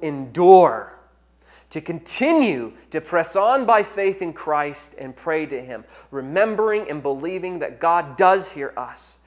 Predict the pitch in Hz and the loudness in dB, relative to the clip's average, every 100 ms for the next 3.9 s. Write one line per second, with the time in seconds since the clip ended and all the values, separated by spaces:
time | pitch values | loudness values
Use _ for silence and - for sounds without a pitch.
0 | - - 180 202 214 247 269 254 - - | -14 -6 -2 -2 0 4 6 4 0 -4
1 | 170 170 - 160 147 147 139 127 120 - | -2 -2 -4 -6 -6 -6 -6 -6 -10 -14
2 | - - _ _ _ - _ 160 202 202 | -14 -16 _ _ _ -20 _ 0 0 0
3 | 220 226 247 240 247 247 185 220 - | 0 2 2 -2 -4 -4 4 4 6